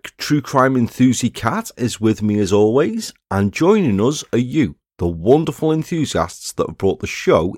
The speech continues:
into Series eight. How mind-bending that is, I can't tell you. It is fabulous of you to be joining me in the Mog today. We both thank you, and as you do,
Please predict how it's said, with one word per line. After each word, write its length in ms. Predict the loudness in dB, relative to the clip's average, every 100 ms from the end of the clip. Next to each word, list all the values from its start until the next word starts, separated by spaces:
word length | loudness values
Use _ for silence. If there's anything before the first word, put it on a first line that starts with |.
| -6
into 260 | -6 -6 -8
Series 680 | -8 -2 -2 0 -2 -4 -6
eight. 320 | -6 -6 -10 -20 _ _ _ _
How 240 | 2 2
mind-bending 880 | 2 2 2 2 2 4 4 2 0
that 160 | 0 0
is, 400 | -2 -2 -8 -14 _ -12
I 100 | -12
can't 340 | -10 -10 -12
tell 220 | -12 -14 -14
you. 80 | -18 _ _ _ _ _ 2
It 160 | 4
is 180 | 4 4
fabulous 680 | -2 0 2 4 4 4 2
of 160 | -2 -2
you 80 |
to 140 | -4 -2
be 100 | -2
joining 480 | 4 4 4 2 0
me 140 | 0
in 80 | 2
the 80 | 2
Mog 300 | 0 0 -4
today. 420 | -8 -6 -6 -8 -4
We 160 | -4
both 360 | 2 6 6 4
thank 400 | -2 -2 -4 -6
you, 140 | -8 -8 _
and 200 | -2 -2 -2
as 260 | 0 0 0
you 120 | -2
do, 340 | 2 0 0